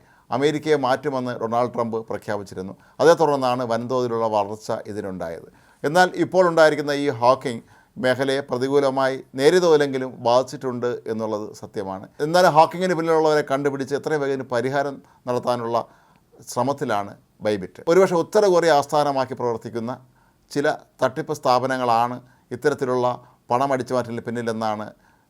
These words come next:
സ്വാഭാവികമായും ഇപ്പോൾ സൈബർ ലോകത്തെ പ്രമുഖരെല്ലാം തന്നെ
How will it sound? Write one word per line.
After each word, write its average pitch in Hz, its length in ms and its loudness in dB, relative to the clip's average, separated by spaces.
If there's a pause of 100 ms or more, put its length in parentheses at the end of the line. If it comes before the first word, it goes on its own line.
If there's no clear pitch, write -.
സ്വാഭാവികമായും 123 760 4 (140)
ഇപ്പോൾ 110 200 -4 (140)
സൈബർ 120 340 0
ലോകത്തെ 107 340 -2
പ്രമുഖരെല്ലാം 110 640 -2
തന്നെ 98 180 -8